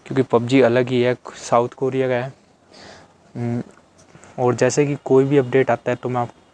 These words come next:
पक्का बताऊंगा। और कुछ लोग पबजी, Free Fire,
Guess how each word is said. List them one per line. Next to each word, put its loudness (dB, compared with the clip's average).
पक्का -2
बताऊंगा। -2
और -2
कुछ -4
लोग 4
पबजी, 2
Free 0
Fire, 2